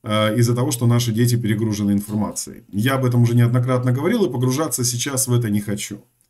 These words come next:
А, что же делать, когда ребенку крайне сложно начать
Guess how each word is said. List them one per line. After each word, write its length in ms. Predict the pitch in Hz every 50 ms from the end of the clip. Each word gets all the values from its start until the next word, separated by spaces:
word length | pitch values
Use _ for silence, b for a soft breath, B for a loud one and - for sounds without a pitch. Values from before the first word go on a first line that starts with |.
| _ _ _ _ _ _ _ _ _ _ _
А, 480 | - 117 120 120 120 117 117 113 - -
что 220 | - - - 285 226
же 80 | 240
делать, 400 | 202 165 185 180 139 110 101 -
когда 500 | - - 117 113 120 135 131 123 120 117
ребенку 560 | 113 127 123 131 175 214 240 240 208 - 170
крайне 400 | 135 - 147 151 143 127 117 117
сложно 420 | 117 120 143 165 202 190 - 165 131
начать 760 | 120 123 139 139 - - 160 143 117 101 104 - - -